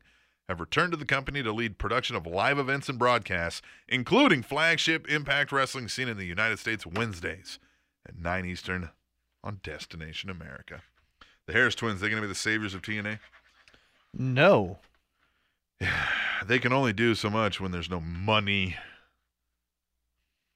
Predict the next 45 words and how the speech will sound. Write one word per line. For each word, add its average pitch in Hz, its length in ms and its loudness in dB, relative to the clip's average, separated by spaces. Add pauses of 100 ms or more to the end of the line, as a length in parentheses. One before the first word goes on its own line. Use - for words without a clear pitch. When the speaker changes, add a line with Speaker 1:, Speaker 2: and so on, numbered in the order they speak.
(120)
Speaker 1:
to 80 80 -10
put 87 180 0
into 80 200 -4
it. 80 140 -6
Uh, 139 120 -4 (220)
T 277 120 0
N 392 60 -2 (100)
A's - 100 -10
had 185 280 2 (200)
decent 113 560 0 (280)
video 104 320 2
production. 82 500 -2 (520)
They're, 170 220 4 (380)
they're, 156 260 4
uh, 147 280 4 (1500)
that's, 151 280 2
I, 160 80 4
th-, 147 220 -10
I 127 80 6
think 113 200 0
what 113 120 2
sets - 320 2
them 113 180 0
higher 104 340 2
than, 98 140 -6
like, 95 200 -4
an 92 60 -6
R 95 200 2
O 92 100 2
H 95 180 -2
for 104 120 -8
me 104 200 -6
is, 104 280 -8
like, 95 320 0 (400)
their 117 80 0
Speaker 2:
Their 120 80 2
produ- 104 40 -6
Speaker 1:
video 156 280 6
recaps 180 400 2
and 196 80 -6
stuff. 202 140 0
Their 180 100 0
production's 226 360 -2
pretty 320 200 4
good. 202 360 6